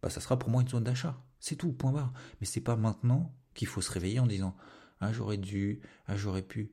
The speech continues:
Faut se faire confiance dans ces plans, messieurs, dames. Faut se faire confiance, sinon on n'arrive à rien, on n'avance à rien. OK ? Donc le Nikkei est en train de revenir proche de la borne basse, justement, de ce range,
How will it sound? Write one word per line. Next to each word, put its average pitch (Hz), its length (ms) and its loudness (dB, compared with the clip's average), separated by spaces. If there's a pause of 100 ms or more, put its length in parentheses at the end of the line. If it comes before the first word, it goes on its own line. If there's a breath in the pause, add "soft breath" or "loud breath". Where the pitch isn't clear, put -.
Faut - 180 -4
se 127 80 -6
faire - 220 -6
confiance 135 400 0
dans 110 120 0
ces - 160 -4
plans, 90 200 0
messieurs, 76 280 -4
dames. 64 200 -6 (120)
Faut - 180 -4
se - 140 -4
faire - 280 -6
confiance, - 480 -6
sinon 127 320 4
on 123 40 6
n'arrive 101 280 0
à 92 60 -2
rien, 92 220 -4 (100)
on 98 60 -2
n'avance 95 340 -4
à 87 40 -6
rien. 78 200 -10 (460 loud breath)
OK ? - 220 -6 (540 loud breath)
Donc 87 320 0
le 98 100 4
Nikkei 104 480 0 (200)
est - 60 -6
en 87 100 -4
train 90 160 -4
de 90 40 -4
revenir 90 360 -2
proche - 340 -4
de - 60 -8
la 80 100 -4
borne 80 280 -2
basse, 82 280 -2
justement, 82 420 -4
de - 100 -10
ce - 140 -6
range, 80 380 -4